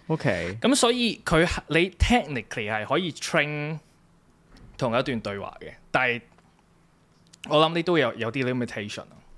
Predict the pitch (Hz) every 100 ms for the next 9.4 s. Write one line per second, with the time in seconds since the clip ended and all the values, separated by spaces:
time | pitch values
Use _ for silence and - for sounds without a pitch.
0 | - - - - 104 98 95 95 95 98
1 | 98 98 104 104 107 101 98 95 95 _
2 | _ _ _ _ _ - - - 196 190
3 | 196 185 - 147 254 202 - 120 - 190
4 | 190 143 - - - - - _ _ _
5 | _ _ - 165 165 175 220 262 180 160
6 | 151 139 196 135 117 - 170 165 117 92
7 | 98 110 95 104 - - - - - _
8 | 143 120 117 113 113 117 117 120 117 131
9 | 131 127 131 117